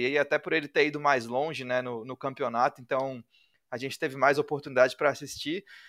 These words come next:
Mas eu andei lendo bastante também sobre os três prospectos e o que, o que, as coisas que, que apontaram como deficiências dele aí, e aí eu queria ver se vocês concordam, se vocês veem se é isso mesmo, ou se tem outros pontos.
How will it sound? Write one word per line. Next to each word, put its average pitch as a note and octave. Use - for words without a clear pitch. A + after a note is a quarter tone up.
Mas G#3+
eu A3+
andei A#3
lendo G#3+
bastante D#3+
também C#3+
sobre C3
os C3
três C#3
prospectos D#3+
e G3
o D3
que, G#3+
o F3
que, -
as E3+
coisas G3
que, F3+
que -
apontaram F3
como E3
deficiências E3
dele C#3+
aí, C#3+
e B2+
aí C#3+
eu D#3
queria D#3
ver D3+
se D3+
vocês C#3+
concordam, D3+
se -
vocês C3+
veem C#3
se D3+
é C#3
isso C#3+
mesmo, D3+
ou C#3+
se C#3+
tem D3+
outros C#3+
pontos. -